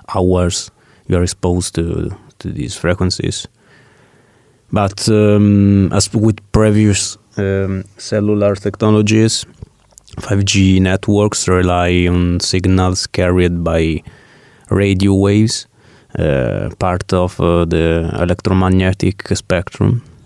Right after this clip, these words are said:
transmitted between an antenna and, or mast, uh, and, uh, your phone. Uh, we are surrounded by electromagnetic, uh, like we say,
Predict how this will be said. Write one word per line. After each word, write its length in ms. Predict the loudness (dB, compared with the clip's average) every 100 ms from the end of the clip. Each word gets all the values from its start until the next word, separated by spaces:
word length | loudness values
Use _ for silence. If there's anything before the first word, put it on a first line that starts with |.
| -20 _ _ -20 -18 -6
transmitted 540 | -2 0 0 0 0 0
between 440 | 0 0 2 2
an 160 | 2 2
antenna 460 | 2 0 0 2 2
and, 260 | 0 0 -2
or 200 | 0 2
mast, 600 | 2 2 2 0 -4 -4
uh, 380 | 0 2 2 0
and, 180 | -2 -2
uh, 160 | -2 -2
your 240 | -2 -4
phone. 400 | -2 -2 -2 -2 -6 _ _ _ _ _ _ _ _ _ _ -6
Uh, 360 | -2 0 2 2
we 140 | 2
are 80 | 2
surrounded 640 | 0 2 2 4 2 2
by 160 | 2 2
electromagnetic, 1120 | 2 2 2 0 0 2 2 2 0 -2 -2
uh, 380 | 0 0 0 -2
like 220 | -4 -4 -6
we 120 | -6
say, 460 | -2 0 2 0